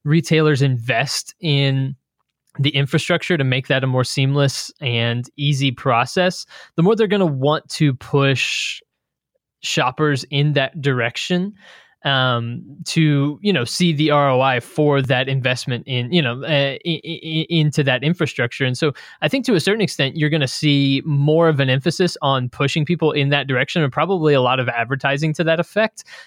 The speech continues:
just to kind of move away from that one day where a store is absolutely slammed,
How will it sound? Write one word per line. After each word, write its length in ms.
just 220
to 60
kind 140
of 120
move 260
away 260
from 260
that 200
one 380
day 260
where 220
a 80
store 480
is 100
absolutely 540
slammed, 640